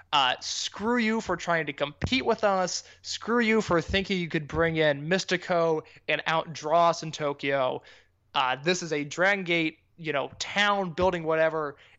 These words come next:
and you're not welcome here. And then Magnum would later go on to say, if Dragon Door could run twenty shows in a month, uh, Dragon Gate would consider them competition. And if you know the history of Dragon Door, that never happened.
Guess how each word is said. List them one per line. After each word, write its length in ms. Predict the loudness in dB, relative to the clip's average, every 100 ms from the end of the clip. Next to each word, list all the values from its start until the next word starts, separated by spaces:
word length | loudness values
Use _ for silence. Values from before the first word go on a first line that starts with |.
| -2
and 180 | -2
you're 200 | 0 -2
not 280 | 2 0 0
welcome 320 | 0 0 -2
here. 240 | -6 -2 0
And 180 | -2 -2
then 240 | -4 0
Magnum 340 | 2 2 2 0
would 140 | 2
later 260 | 2 2 2
go 160 | 2
on 140 | 2 0
to 80 |
say, 480 | -2 0 2 2 -2 -8 -20 _
if 200 | -2 -2
Dragon 340 | 0 2 2 2
Door 200 | -2 -4
could 180 | -6 -2
run 240 | 0 0
twenty 380 | -2 -4 -2 -2
shows 340 | 0 0 -2
in 60 | -6
a 60 |
month, 320 | -2 2 2 -2 -20 _
uh, 220 | -4 -2 -2
Dragon 320 | -2 2 2 2
Gate 180 | -6
would 140 | -6 -12
consider 400 | -12 -6 -2 0
them 160 | -2
competition. 760 | -2 0 0 -2 -4 -2 -4 -6 -14 -20 -8
And 100 | -6
if 120 | -4
you 80 | 0
know 180 | 4 4
the 100 | 4
history 360 | 0 -2 -4
of 80 | -4
Dragon 320 | 0 0 0
Door, 200 | -6 -6
that 240 | -2 -2 -2
never 240 | -6 -6 -4
happened. 460 | 0 0 -2 -10